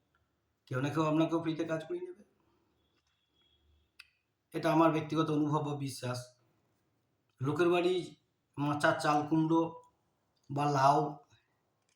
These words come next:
বাড়িতে নিয়ে এলে নিজের বাড়ির আম কোটাও কিন্তু সেফ থাকবে না, একদিন একদিন ওটাও যাবে। অন্যের বাড়ির আম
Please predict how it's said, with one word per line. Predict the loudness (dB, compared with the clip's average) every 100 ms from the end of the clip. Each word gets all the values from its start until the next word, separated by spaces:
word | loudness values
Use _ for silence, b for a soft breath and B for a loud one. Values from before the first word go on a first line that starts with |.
| _
বাড়িতে | -4 -2 0 0
নিয়ে | 2 2
এলে | 0 -2
নিজের | -4 -4 -2
বাড়ির | -2 -2
আম | -4 -4
কোটাও | -6 -10 -8
কিন্তু | -8 -8
সেফ | -12 -14 -10
থাকবে | -10 -8
না, | -12 -12
একদিন | -8 -4 -4
একদিন | -4 -4
ওটাও | -4 -6 -6
যাবে। | -4 -6 -10 _ _ _ _ _ _ _ _ _ _ _ _ _
অন্যের | -2 0 0
বাড়ির | 0 0
আম | 0 -2 -4